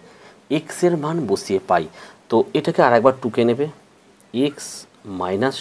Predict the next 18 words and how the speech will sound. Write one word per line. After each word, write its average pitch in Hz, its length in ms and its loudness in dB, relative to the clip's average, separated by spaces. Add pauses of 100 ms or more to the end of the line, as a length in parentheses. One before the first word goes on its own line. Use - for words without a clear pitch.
(100)
two 143 100 -4 (840)
আর 92 80 -4 (160)
থ্রি 123 260 0 (160)
এক্স - 160 -8 (960)
plus, 104 200 0
দেখো 92 140 -6 (280)
এক্স 185 160 4 (160)
মানে 160 260 6
কি, 85 100 -8 (580)
এক্স 165 140 0 (120)
মানে 127 200 8
তোমরা 139 220 6
দেখো 110 200 4
এখানে 135 160 2
রয়েছে 123 200 0 (240)
এ - 20 4 (440)
plus 107 260 4 (100)
বি, 87 100 -6